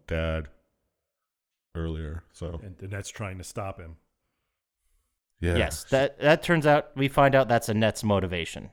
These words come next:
Speaker 3: is to stop William before he gets out into the world, basically.
Speaker 1: Mm-hmm.
Speaker 3: She doesn't really care about the virus, I guess, or the fact that, you know, the town's now all zombified. She's like, "But William can't get out."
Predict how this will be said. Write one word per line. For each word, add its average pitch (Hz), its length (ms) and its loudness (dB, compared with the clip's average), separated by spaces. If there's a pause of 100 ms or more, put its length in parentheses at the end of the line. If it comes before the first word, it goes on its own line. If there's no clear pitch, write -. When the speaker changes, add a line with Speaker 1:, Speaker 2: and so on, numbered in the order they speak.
(100)
Speaker 3:
is 101 160 -4
to 98 120 -10
stop - 400 0
William 98 480 2
before 95 300 -6
he 95 100 -4
gets 92 280 -6
out 90 280 -4
into 92 260 -8
the 87 100 -8
world, 82 300 -8
basically. - 440 -14 (600)
Speaker 1:
Mm-hmm. 71 240 -10 (460)
Speaker 3:
She - 100 2
doesn't 233 140 8
really 180 120 10
care 175 140 8
about 156 220 10
the 107 80 -2
virus, 143 400 8
I 139 80 8
guess, 143 300 4
or 120 180 2
the 107 80 -2
fact 120 260 4
that, - 280 0 (200)
you 131 80 4
know, 98 120 4
the - 120 -8
town's 123 560 2
now 110 220 4
all 98 240 4
zombified. 143 640 4 (640)
She's 180 120 -6
like, 214 160 0
"But 196 160 8
William 349 500 10
can't 220 340 4
get 226 200 0
out." 180 440 4